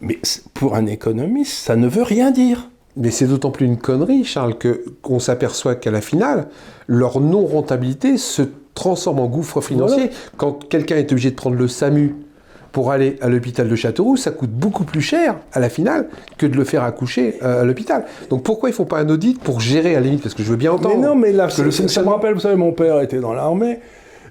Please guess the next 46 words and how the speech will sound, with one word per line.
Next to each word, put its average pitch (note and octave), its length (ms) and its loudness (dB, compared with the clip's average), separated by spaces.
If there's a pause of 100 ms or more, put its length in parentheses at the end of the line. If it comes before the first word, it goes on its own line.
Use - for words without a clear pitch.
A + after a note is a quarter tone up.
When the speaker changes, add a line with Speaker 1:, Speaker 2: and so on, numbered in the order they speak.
(140)
Speaker 1:
et, B2+ 220 0
euh, A#2+ 140 0
bon, A#2+ 240 -2
il G#2 140 -4
avait, F#2+ 380 -4
euh, D#2+ 360 -10 (140)
il E2+ 80 -12
commandait G2 380 -10
un F2+ 80 -6
régiment, F3 640 -2
il A2+ 180 0
avait A2 280 0
des F#2 220 -8
stocks G2 360 -6
d'essence G2+ 540 -6
pour - 240 -16
faire G2 180 -8
tourner F#2+ 300 -8
ses F#2 160 -10
machines, F3 500 -2
là, C3+ 160 -4
ses B2 140 -6
trucs G#2 180 -8
et A2+ 60 -6
ses C3 100 -4
machins. G3 220 -2 (720)
Et A2+ 80 2
s'il G3 280 2
avait E3+ 200 4
pas C#3+ 160 0
brûlé B2 340 2
ses A2+ 140 -6
stocks G2+ 280 -6
d'essence G2 680 -8 (600)
à - 80 -4
la G#2 100 -4
fin G2+ 160 -8
de F2 80 -8
l'année, G#3+ 460 0 (280)
enfin, G2+ 160 -6
si - 180 -10
ça - 120 -12
n'était D#2 180 -8
pas F#2 100 -4
parti, B3+ 300 -6 (800)
il, B2+ 180 -2